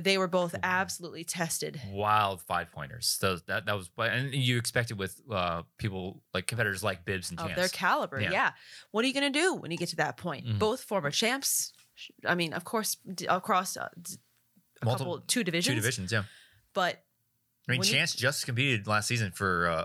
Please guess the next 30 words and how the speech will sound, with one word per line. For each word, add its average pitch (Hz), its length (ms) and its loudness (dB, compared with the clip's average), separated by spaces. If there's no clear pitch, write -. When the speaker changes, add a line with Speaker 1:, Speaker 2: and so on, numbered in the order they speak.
Speaker 2:
the 104 80 -2
singles 127 300 0
title. 69 240 -4
So - 160 -2
Speaker 1:
And 85 80 2
when 208 100 -2
you 208 140 -4
get 214 380 -2
to 269 160 2
that 185 300 0
caliber, 220 460 2
yeah, 143 340 -2
you're - 180 -8
gonna 151 260 -4
be 151 160 -8
getting - 260 -2
some 156 280 0
rough 147 180 -2
fives. - 580 4
Speaker 2:
Yeah. 107 60 6
Speaker 1:
So - 260 -4
<sighs> - 460 2
the 269 80 0
question 311 480 0
remains 185 460 2
now, 131 520 0
and 180 160 2
I 170 100 2
know 175 300 2
that 160 420 0